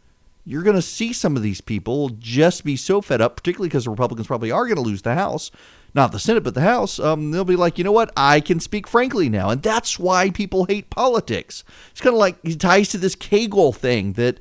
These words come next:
that he could just be honest in public and say he doesn't support school choice. Instead, he, he claims to publicly and privately bashes them.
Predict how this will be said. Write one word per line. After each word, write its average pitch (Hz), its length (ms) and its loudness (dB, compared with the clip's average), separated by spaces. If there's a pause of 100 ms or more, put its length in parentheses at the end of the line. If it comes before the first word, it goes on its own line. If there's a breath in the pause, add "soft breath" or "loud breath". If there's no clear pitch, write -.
(380 soft breath)
that 151 160 4
he 202 160 0
could 240 180 2
just 233 240 -2
be 220 160 2
honest 214 400 4
in 175 100 -2
public 240 360 2
and 147 100 0
say 160 140 4
he 160 140 -2
doesn't 170 320 4
support 185 360 0
school 190 220 -8
choice. 233 360 -6
Instead, 165 320 -4
he, 147 200 -4
he 135 140 -8
claims 175 340 -6
to 151 80 -10
publicly 160 420 -2
and 131 80 -4
privately 147 360 0
bashes 202 440 -2
them. 98 160 -2